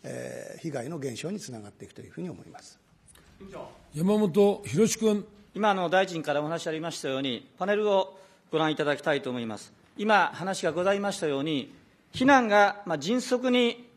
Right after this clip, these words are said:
Speaker 3: 行っていけば、最大、えー、九割まで、えー、減少することができるという、まあ、そういうご指摘でございました。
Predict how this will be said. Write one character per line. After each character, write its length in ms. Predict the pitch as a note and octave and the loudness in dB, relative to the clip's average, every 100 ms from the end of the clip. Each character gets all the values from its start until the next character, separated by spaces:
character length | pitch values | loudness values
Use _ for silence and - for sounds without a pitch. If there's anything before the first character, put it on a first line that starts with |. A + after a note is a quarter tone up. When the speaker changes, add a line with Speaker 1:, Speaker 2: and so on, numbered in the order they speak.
| - - - | -20 -10 -6
Speaker 3:
行 180 | E3+ A3+ | 4 6
っ 100 | A3+ | 6
て 140 | A3+ A#3 | 4 0
い 40 | |
け 140 | A3+ A#3 | 4 6
ば、 380 | F3 G#2 - - _ _ _ - | 6 4 -6 -20 _ _ _ 4
最 200 | A#3 B3 | 6 8
大、 280 | A#3+ A3 - D3 | 8 6 0 0
え 220 | D#3+ D#3 | 2 2
ー、 40 | |
九 220 | D#3 D4 | 2 4
割 240 | D#4 A#3+ G3 | 8 6 6
ま 100 | G#3 | 4
で、 340 | G#3 D#3+ A#2+ - | 6 6 2 -2
え 80 | C3+ | -2
ー、 40 | |
減 180 | D3 E3+ | 0 -2
少 220 | E3 E3+ | 0 -2
す 100 | D3+ | -2
る 80 | D#3 | -6
こ 120 | D#3+ | -4
と 80 | F#3+ | 0
が 120 | F#3 | 2
で 120 | D3 D#3 | 2 -2
き 100 | F#3 | -2
る 140 | D3 | -2
と 100 | C#3+ | -4
い 180 | A#2+ A2 | -4 -6
う、 60 | - - _ | -10 -20 _
ま 80 | G3 | 0
あ、 40 | |
そ 200 | B3 B3+ | 4 6
う 20 | |
い 260 | B3+ A#3+ A3+ | 6 4 4
う 60 | |
ご 100 | D3+ | 2
指 100 | F3 | -2
摘 380 | - F3+ D#3 E3 | 0 -4 0 0
で 120 | D3+ | 2
ご 100 | D#3 | 2
ざ 120 | C#3+ C#3+ | 2 0
い 40 | |
ま 120 | C3+ | -2
し 80 | - | -6
た。 100 | - | -14